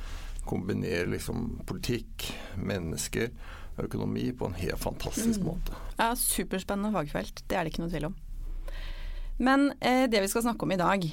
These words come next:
Speaker 2: eh, jeg har jo tenkt litt i forkant, og man kan jo på mange måter si at globalisering, teknologisk utvikling og flere andre ord som begynner å bli ganske dagligdagse, kan jo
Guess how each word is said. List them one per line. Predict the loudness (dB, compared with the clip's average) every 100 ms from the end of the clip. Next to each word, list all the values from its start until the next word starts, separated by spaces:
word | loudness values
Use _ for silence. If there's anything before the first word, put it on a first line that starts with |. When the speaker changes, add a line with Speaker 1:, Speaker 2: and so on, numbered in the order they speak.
| 0
Speaker 2:
eh, | 2 6 6 6 6 6 4 6
jeg | 6 8
har | 6
jo | 6 6 4
tenkt | 2 0 0
litt |
i | 2
forkant, | 2 2 2 2 0 0
og | 4 4
man | 4 2
kan | 4 2
jo | 2
på | 2
mange | 2 4
måter | 2 0 0
si | 0 2
at | 2 0 0 -4
globalisering, | -2 0 4 4 4 2 4 6 4 0
teknologisk | -6 -4 0 0 0 -2 -2
utvikling | -2 -2 -2 4 6 6 2 -8 -10 -8 -4
og | -4
flere | 0 2 4 6 4 4
andre | 4 4 4 4 4 4
ord | 4
som | 2 2
begynner | 2 2
å |
bli | 2 4
ganske | 4 2 2
dagligdagse, | 4 4 4 2 2 2 4 4
kan | 4 2 4
jo | 4 4